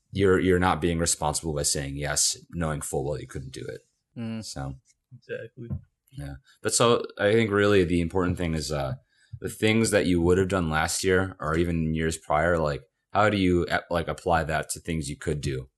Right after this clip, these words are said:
Speaker 2: Now.
Speaker 1: Yeah, now. And because, like, like we said, this advice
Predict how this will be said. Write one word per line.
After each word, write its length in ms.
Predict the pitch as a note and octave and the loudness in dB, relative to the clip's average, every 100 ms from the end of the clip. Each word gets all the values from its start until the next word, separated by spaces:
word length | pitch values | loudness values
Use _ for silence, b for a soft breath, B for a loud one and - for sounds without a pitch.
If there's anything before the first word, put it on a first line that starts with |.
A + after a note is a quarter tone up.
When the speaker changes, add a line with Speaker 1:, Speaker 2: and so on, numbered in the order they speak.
| _ _ | _ _
Speaker 2:
Now. 400 | G#2 G2+ G#2 G#2+ | -6 -4 -6 -8
Speaker 1:
Yeah, 380 | F2+ E2+ D2 C#2+ | 0 0 0 -4
now. 420 | E2 E2+ D#2 - - _ _ _ _ - | -6 -2 -2 -4 -14 _ _ _ _ -8
And 140 | F#2 | -4
because, 320 | F#2 G2+ A#2 A#2 | -2 2 2 4
like, 240 | A#2 - _ _ _ _ _ | 2 2 _ _ _ _ _
like 200 | - B2+ | 2 2
we 100 | A#2+ | 2
said, 420 | G2+ - G2+ E2+ F2+ | 0 2 2 2 2
this 220 | A#2 A#2+ | 2 4
advice 640 | G#2 E2 F#2 E2+ - - | 0 2 2 2 0 -4